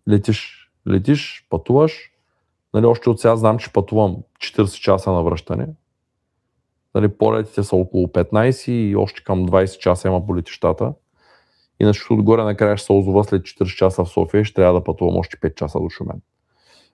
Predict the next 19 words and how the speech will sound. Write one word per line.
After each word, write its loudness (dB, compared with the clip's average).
А, 2
нали, 2
това 0
е -4
много 0
преуморяващо, 0
много 0
натоварващо, -2
много 0
стресиращо, 0
обаче 0
от 2
другата 0
страна -2
отваря 2
невероятни 0
врати. -4
Нали, -6
и 2